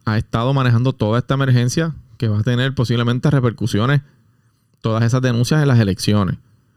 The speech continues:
Pues ya las especulaciones van dirigidas a que la administración Trump aparentemente ordenó ese cambio en el C D C para un poco bajar la, la, la impresión que tiene la gente de que la respuesta ha sido mala y que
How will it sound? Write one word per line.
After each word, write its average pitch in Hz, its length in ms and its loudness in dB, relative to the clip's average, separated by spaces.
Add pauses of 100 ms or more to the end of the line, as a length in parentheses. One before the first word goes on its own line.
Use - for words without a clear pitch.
(800)
Pues 131 140 2
ya 143 140 0
las 175 100 2
especulaciones 160 600 0
van 156 140 -2
dirigidas 160 480 4
a 117 60 -2
que 120 80 -2
la 113 80 2
administración 110 560 0
Trump 127 420 -2 (560)
aparentemente 131 800 -2
ordenó 120 600 0 (800)
ese 123 300 -6
cambio 131 320 -2
en 131 80 0
el 127 80 -2
C 123 140 -2
D 127 160 0
C 110 340 -2 (520)
para 117 440 -4 (1000)
un 143 160 2
poco 196 320 -2
bajar 131 340 -2
la, 156 180 0 (100)
la, 131 380 -2
la 139 100 0
impresión 143 460 0
que 143 120 -2
tiene 143 180 0
la 147 100 0
gente 151 260 0
de 123 140 0
que 117 140 -4
la 117 80 -2
respuesta 117 440 -2
ha 131 40 -2
sido 135 240 0
mala 139 400 -2
y 110 100 -8
que 113 240 -6